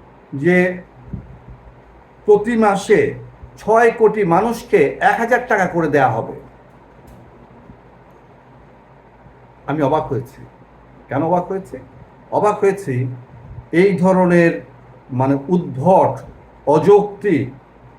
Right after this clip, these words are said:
একই সাথে, মানে, এক ধরনের, আহ,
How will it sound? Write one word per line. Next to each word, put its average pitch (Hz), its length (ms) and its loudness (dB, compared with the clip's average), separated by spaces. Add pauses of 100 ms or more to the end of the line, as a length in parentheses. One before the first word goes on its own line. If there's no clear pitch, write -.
(240)
একই 214 240 -2
সাথে, 202 540 -6 (2000)
মানে, 143 300 -2
এক 160 320 -2
ধরনের, 190 680 0
আহ, 151 400 2